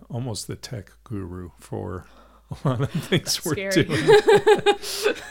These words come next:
Speaker 1: But you, you've, uh, also been keeping really good notes about everything we're doing in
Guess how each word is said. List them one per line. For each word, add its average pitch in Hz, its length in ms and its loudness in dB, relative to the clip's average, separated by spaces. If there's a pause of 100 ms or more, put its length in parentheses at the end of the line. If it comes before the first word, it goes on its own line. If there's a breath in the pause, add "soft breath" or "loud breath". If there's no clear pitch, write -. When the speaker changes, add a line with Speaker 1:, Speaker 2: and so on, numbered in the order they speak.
(140)
Speaker 1:
But 117 260 0
you, 123 180 2
you've, 123 460 -2
uh, 113 200 0 (160)
also 123 260 -6
been 101 220 -6
keeping 95 400 -8
really 101 240 -8
good 90 200 -8
notes 95 240 -10
about 92 220 -10
everything 104 480 -12
we're 104 100 -12
doing 95 460 -10
in 95 180 -8